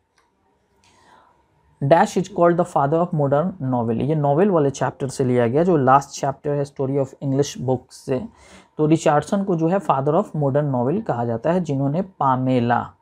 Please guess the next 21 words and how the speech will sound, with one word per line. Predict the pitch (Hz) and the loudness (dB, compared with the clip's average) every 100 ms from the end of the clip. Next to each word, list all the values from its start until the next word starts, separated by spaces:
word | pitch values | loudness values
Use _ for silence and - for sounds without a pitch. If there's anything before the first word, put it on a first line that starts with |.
| _ _ _ _ _ _ | _ _ _ _ _ _
आपके | 127 - 143 | -12 -4 0
बुक | 147 - | 0 0
में | 190 196 | -4 -2
पामेला | 131 127 123 143 | -2 0 0 0
ही | 151 | 0
नाम | 165 143 127 127 | -2 0 -2 -2
दिया | 120 117 | 0 0
हुआ | 117 120 | 0 -2
है, | 175 | -2
पामेला | 220 135 120 117 131 226 - - | -6 -6 -4 -2 -2 -4 -8 -12
लिखी | 113 - - | -12 -12 -16
है। | 107 - 202 - | -16 -18 -20 -10
ओके, | 160 - 196 - _ _ _ _ _ _ _ _ _ _ _ _ _ _ _ | -10 -8 -12 -14 _ _ _ _ _ _ _ _ _ _ _ _ _ _ _
तो | 139 139 131 127 120 | 2 4 4 2 2
यह | 127 180 208 | 2 4 2
जो | 170 | 2
कुछ | 180 175 - | 0 -2 -2
क्वेश्चंस | 165 139 - - 131 151 - - | 0 0 0 -4 -4 -4 -10 -8
जो | 131 143 | -2 0
पिछले | 139 127 156 151 | -2 -4 2 2
प्रीवियस, | 151 143 131 135 143 139 - | 2 -2 0 2 2 0 -6